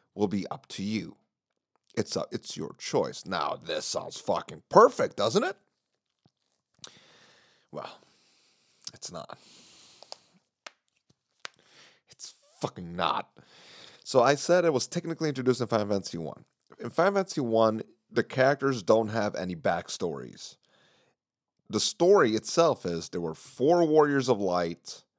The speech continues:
and they saved the world. So in introducing a a system of you get to choose what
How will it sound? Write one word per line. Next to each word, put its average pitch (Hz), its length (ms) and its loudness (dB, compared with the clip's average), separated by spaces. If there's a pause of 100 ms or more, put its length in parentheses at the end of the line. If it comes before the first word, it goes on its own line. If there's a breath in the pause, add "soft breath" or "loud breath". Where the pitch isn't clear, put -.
(380)
and 85 160 -8
they 107 160 4
saved 95 360 0
the 90 80 -6
world. 76 480 -10 (920)
So 123 500 6
in 131 200 -2 (140)
introducing 160 1040 -2 (100)
a 98 400 -2 (840)
a 117 60 0
system 135 520 2
of 95 520 4 (180)
you 117 500 -2
get 139 280 2
to 113 80 -8
choose 117 580 -2
what 98 600 2